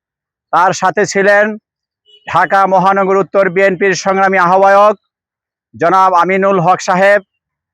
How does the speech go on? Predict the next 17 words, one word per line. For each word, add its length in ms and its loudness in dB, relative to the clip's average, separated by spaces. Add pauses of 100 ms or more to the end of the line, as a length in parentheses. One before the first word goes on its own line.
(220)
এবং 320 2 (1700)
ঢাকা 420 0
মহানগর 500 0
উত্তর 260 -2
বিএনপির 460 0
সংগ্রামী 520 -2
সদস্য 440 -4
সচিব, 420 -2 (680)
অত্র 340 -2
এলাকার 420 0 (1120)
কৃতি 240 0
সন্তান 520 0 (760)
হাজী 380 0
মোস্তফা 460 -2
জামান 340 0
সাহেব। 320 -2 (1040)
তারপর 400 0